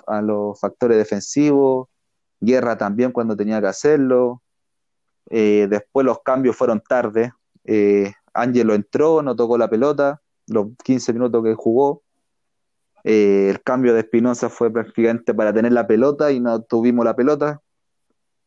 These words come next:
El cambio de Jimmy Martínez fue lo mismo. Lo tiraron por banda, cuando Jimmy Martínez no es por banda, es al medio. No se vio en juego.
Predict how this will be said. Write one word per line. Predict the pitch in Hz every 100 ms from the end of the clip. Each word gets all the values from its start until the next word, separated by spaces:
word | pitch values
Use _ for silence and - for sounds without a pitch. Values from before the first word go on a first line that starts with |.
| _ _ _ _ _
El | - 107
cambio | - 120 110
de |
Jimmy | 110 117 110
Martínez | 104 - 120 117 110
fue | 113
lo | 107
mismo. | 117 156 139 139 - _ _ _ _ _
Lo | - 101
tiraron | 101 113 117 117 117
por | 110 107
banda, | 147 139 127 139 147 -
cuando | 107 104 101
Jimmy | 104 113
Martínez | 110 104 113 110
no | 104 110
es |
por | 110 101
banda, | 107 110 101 107 _ _ -
es | -
al | 95
medio. | 117 104 101 - _ _ _ _ _ _ _ -
No | 113 123 117
se | 110 110
vio | 107
en | 110
juego. | - 156 156 151 139 -